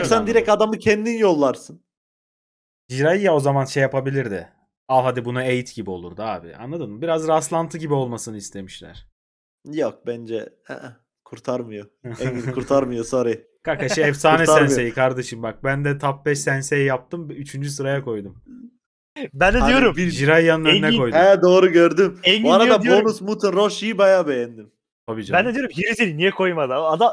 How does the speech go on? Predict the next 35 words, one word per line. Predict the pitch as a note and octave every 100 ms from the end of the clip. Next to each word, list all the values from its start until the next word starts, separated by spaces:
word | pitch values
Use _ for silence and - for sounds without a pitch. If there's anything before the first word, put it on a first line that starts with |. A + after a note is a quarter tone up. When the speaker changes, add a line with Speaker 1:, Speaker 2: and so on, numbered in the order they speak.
| -
Speaker 3:
sevmiyor | C3 F3+ G3+ C#4+ D#4+
ki. | G3+ E3+ A#2 G2+ _ - E3+
Speaker 1:
Hiruzen'in | C#3 E3+ B3 G3 G#3+
ne | - D#4+
senseiliği | A3+ C#4 G3+ D#3 A#2+ G#2+ G2+
var | G2+ G2
ya? | G#2 E3
Gözünü | C#3+ C3+ F#3
seveyim. | D3 D3+
Speaker 3:
Abi, | G3+ - F#2+
üç, | - - -
üç | G#3+ -
Sanni | - G3+ G#3
ne | G#3+
itiyor | G3 - B2 A2
ya? | G2+ G2 G#2 _ _ _
Speaker 1:
Yani | A2
üç | F#3+ F#3+
Sanni'nin | - F#3 G3 G3+ G#3 G3+ _ - _ _ _ _
şeyi | - - A#2+ G2
o. | F2 F2 - - _ _ _ _ _ _
Üçünün | C3 - D3+ C#3
de | C#3
çok | C#3 C#3 B2+
yetenekli | C3+ B2+ B2 C#3 C3 C3+ C#3+
olmasından | B2 G#2 F#2+ G2 F#2
Speaker 3:
Hiruzen'e | F#2+ A#3 B3 C#4 C4
Speaker 1:
kaynaklı | B3 B3+
Speaker 3:
kat | G3+
Speaker 1:
abi. | F3
Speaker 3:
mı, |
vermiyor | D#3+ G#3 A3+ E3+
musun | C#3 D#3
oyun | C#3 C#3
orada? | C3 B2 A2 F#2